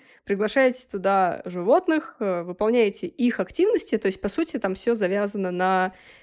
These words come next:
выполнении реквестов от этих самых жителей.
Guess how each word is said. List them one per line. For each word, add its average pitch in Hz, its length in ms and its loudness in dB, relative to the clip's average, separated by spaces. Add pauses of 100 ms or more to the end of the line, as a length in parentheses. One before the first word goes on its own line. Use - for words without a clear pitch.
выполнении 202 580 4
реквестов 220 720 -2
от 220 320 2
этих 196 300 0
самых 190 480 0
жителей. 185 520 -2